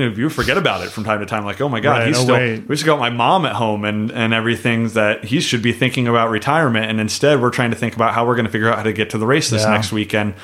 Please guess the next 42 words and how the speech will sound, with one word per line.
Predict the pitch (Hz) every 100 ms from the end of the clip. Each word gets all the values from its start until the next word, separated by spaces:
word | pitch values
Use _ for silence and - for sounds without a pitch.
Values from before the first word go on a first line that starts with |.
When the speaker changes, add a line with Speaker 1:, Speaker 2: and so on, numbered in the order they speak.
| - - - -
Speaker 1:
um, | 104 101 101 95
because | 110 - 113 107
now | 113 123
we've | 123 98
been | 113 110
just | - 110 - - - _
<laughs> | - 131 139 -
fallen | - 156 160 139
so | 135 147
deep | 135 143 131
into | 143 156 123
it. | 110 - - -
That's | 117 135 180
it. | 107
We | 123
don't | 135
know | 131 139
any, | 131 127
any | 131 127
different. | 110 151 151 101 - -
Speaker 2:
Right. | 127 120 117 -
Speaker 1:
Um, | 113 110 104 101 107 - _ _ - -
and | 123 120
that | 120 117 -
kinda | 131 120
led | 120 120 117
me | 123 131
to, | - 107 117
"Okay, | - 113 110 107 -
now | 104 110 117
I'm | 127 151
getting | 127 113 107
older. | 107 107 110 113 - - _
I | 110
need | 147 127 - _
to | -
get | 98 120
out | 123 156
of | 139 -
dad's | 110 104 101
house." | 104 98 123 -
Speaker 2:
Right. | 120 143 143 127